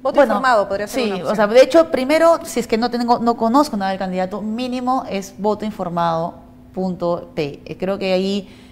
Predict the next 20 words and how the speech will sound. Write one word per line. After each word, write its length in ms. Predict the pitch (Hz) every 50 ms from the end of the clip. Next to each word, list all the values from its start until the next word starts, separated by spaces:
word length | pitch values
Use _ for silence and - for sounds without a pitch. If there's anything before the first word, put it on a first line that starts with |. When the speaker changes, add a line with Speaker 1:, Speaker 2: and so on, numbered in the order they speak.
| - -
Speaker 2:
se 100 | - -
encuentra, 680 | 190 180 208 208 208 202 208 208 202 202 202 202 - -
eh, 340 | - 180 175 170 165 139 - -
tenemos 260 | 180 180 185 190 196
una 100 | 190 196 190
idea 140 | 196 196
de 120 | 190 185 185
cuáles 260 | - 220 262 262 254
son 160 | 226 240 220
todos 340 | 233 247 247 247 247 247 240
los 120 | 240 233
candidatos, 800 | 226 214 208 208 214 214 214 208 208 208 208 214 208 208 208 208
cuál 160 | 202 208 208 202
es 80 | 196
el 80 | 208 190
perfil 680 | - 185 170 - - - 240 240 233 226 220 214 208
que 140 | 220 220 214
tiene, 500 | 220 233 226 220 214 208 202 202 202 202
cuáles 180 | 185 180 175 -
son, 180 | 202 190 190